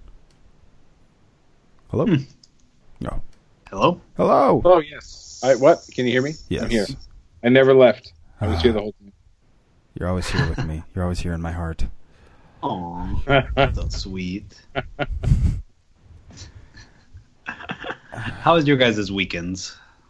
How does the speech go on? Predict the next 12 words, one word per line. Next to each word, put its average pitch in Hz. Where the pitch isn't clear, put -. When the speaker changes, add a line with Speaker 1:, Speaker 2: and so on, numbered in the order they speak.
Speaker 1:
Oh. 123
Speaker 3:
Was 160
it 185
a 185
weekend? 254
Speaker 1:
It 104
was. 220
Speaker 3:
Yes, -
it 80
was. 73
Speaker 1:
Just -
recently. 104